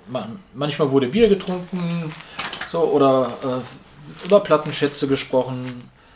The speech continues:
So, Hauptsache, man hat dem Publikum, was, was sonst da ist,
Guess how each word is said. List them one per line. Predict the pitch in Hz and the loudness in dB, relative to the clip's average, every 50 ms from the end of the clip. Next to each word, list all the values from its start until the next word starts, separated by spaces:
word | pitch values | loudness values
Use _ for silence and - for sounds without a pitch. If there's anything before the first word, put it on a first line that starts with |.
| _ _ _ _ - - | _ _ _ _ -18 -12
So, | 135 120 - | -12 -10 -4
Hauptsache, | - 139 - - - 170 156 - 160 151 147 147 - - - - - | -4 -4 -4 2 2 2 2 4 4 4 4 2 0 -6 -12 -18 -10
man | 113 117 123 120 | -8 -6 -2 -2
hat | 131 135 - - - - - - - - - _ _ _ | -2 -4 -4 -8 -8 -8 -10 -12 -14 -18 -20 _ _ _
dem | - 113 - | -8 -8 -4
Publikum, | - 196 190 190 185 - - 151 147 143 143 143 143 143 139 139 - - - _ - | -4 -4 -4 -2 -4 0 2 2 2 2 -2 -4 -4 -4 -6 -8 -12 -18 -20 _ -14
was, | 117 117 117 113 - - | -10 -8 -8 -8 -6 -8
was | 123 113 - | -8 -6 -4
sonst | - 131 - 160 - - - | -4 -2 -2 -4 -6 -4 0
da | 135 135 135 | 0 2 2
ist, | 117 127 123 - - - - - - - - | 2 0 -2 -6 -8 -10 -10 -12 -12 -14 -16